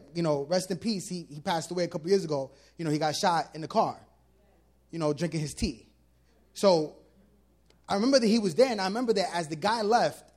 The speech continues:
we turned to each other and said, "Man, if we wasn't in the hood, what would you be doing?" And I said, "I really don't know.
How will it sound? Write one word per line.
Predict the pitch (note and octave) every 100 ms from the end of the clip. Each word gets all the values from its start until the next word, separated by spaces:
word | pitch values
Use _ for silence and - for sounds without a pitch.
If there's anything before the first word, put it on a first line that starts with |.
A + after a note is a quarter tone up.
| _ -
we | G3
turned | E3 A#3+ B3
to | A3
each | F3+
other | G3+ F3+
and |
said, | - F3
"Man, | F#3+ F3 D#3
if |
we | G3+
wasn't | A3+ G3+ G3+
in |
the | G3
hood, | G3 F3+
what | F3+
would | F#3 E3+
you | F3+
be | F3
doing?" | G3+ B2+ G2+ _ _ _
And | D#3+
I | D#3
said, | F3 D#3+
"I | D3
really | D#3+ G3
don't | G3+ G3+
know. | G#3+ A#3